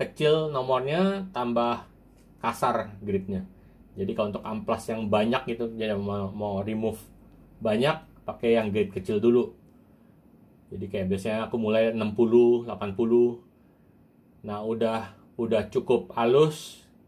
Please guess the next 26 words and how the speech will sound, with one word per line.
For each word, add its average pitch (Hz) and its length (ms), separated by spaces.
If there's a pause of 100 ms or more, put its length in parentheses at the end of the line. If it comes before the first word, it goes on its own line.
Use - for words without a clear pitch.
(240)
baru 120 480 (160)
naik 113 160
lagi 123 240
ke 120 160
atas. - 560 (720)
Jadi 113 160
cari 110 320
grid 117 240
yang 110 160
lebih 110 560 (400)
tambah 107 320
gede 113 480
nomornya. 101 560 (720)
Jadi 113 240
ya - 80
tambah 117 240
gede 131 320
itu 135 80
tambah 110 560
halus 113 400
permukaannya. 92 560 (1400)
Ya. 95 240 (1800)
Terus 123 160
ada 120 160
juga 123 320
yang 117 400